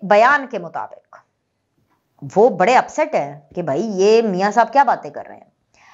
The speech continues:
पाकिस्तान पीपल्स पार्टी के जो रहनुमा खुर्शीद शाह साहब, उन्होंने मुस्लिम लीग नून को ये मशवरा दिया है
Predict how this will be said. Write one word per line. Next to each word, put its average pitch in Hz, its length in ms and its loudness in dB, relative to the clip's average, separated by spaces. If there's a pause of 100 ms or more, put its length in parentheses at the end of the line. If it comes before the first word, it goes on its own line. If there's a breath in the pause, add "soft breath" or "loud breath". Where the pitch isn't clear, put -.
(380 soft breath)
पाकिस्तान 226 320 2
पीपल्स 262 300 -2
पार्टी 214 320 0
के 254 100 -6
जो 240 120 -2
रहनुमा 214 440 0
खुर्शीद 214 380 -8
शाह 185 200 0
साहब, 220 240 0
उन्होंने 214 260 -8
मुस्लिम 214 360 -8
लीग 220 160 -4
नून 202 400 -2
को 233 260 0
ये 240 140 0
मशवरा 220 540 2
दिया 170 260 -6
है 147 440 -10